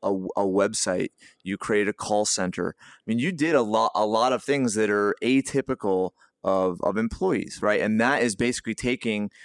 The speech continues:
your, you know, your mind and you as an asset and creating more income out of it. And as you were talking about, you know, contributing to a four oh one k, contributing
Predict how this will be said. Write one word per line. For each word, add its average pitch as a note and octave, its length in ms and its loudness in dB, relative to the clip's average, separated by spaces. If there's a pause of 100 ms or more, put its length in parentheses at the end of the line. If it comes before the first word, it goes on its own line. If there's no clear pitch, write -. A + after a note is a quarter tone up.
(180)
your, A2 800 4
you G2+ 80 -4
know, G2+ 40 0
your G2 220 0
mind G#2+ 520 0
and G2 120 -4
you G#2 160 -2
as A2 140 2
an G#2+ 80 0
asset G#2+ 520 -2
and G2+ 120 -8
creating G2+ 240 -2
more G2 160 0
income G#2+ 280 -2
out F2+ 140 -4
of E2 80 -8
it. - 120 -6 (300)
And B2 80 0
as C3 120 0
you G3+ 80 -2
were F#3 60 -2
talking D3 360 0
about, G#2+ 380 2
you G#2 80 -4
know, G2 220 0
contributing A2+ 580 -4
to G#2+ 100 -4
a F#2+ 60 -2
four G2+ 200 -4
oh G2 40 0
one G2 100 -4
k, G2 140 -8
contributing G2 480 -6